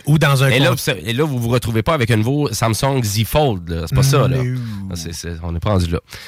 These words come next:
Speaker 2: Mais, à vrai dire, il y a beaucoup de gens que, là, ils se rendent compte de ce problème-là parce que ils ont des iPhone quatre, des iPhone six,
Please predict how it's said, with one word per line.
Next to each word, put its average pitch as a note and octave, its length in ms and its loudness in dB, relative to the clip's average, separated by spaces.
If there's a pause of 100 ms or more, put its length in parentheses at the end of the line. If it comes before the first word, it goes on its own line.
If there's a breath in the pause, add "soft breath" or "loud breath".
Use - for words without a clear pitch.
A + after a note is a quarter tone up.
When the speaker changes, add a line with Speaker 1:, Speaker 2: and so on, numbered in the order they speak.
(120 loud breath)
Speaker 2:
Mais, D#3 320 2
à C3+ 140 0
vrai B2+ 160 -2
dire, E3 340 -4
il B2 60 0
y C3+ 100 2
a C#3 40 2
beaucoup D3+ 240 -6
de F3 40 -8
gens E3 220 0
que, C3+ 140 -2
là, C#3+ 260 2
ils A#2+ 100 2
se - 120 -2
rendent D3 200 0
compte A3+ 380 -2
de B2+ 220 2
ce E3+ 160 -2
problème-là E3+ 720 -2
parce B2+ 200 -4
que D#3+ 300 -2 (320 loud breath)
ils G2 140 2
ont E3 160 2
des C#3 340 0 (180 loud breath)
iPhone D3 540 -2
quatre, E3+ 340 0 (140)
des G2 160 -2
iPhone D3 400 -2
six, F#3 600 -2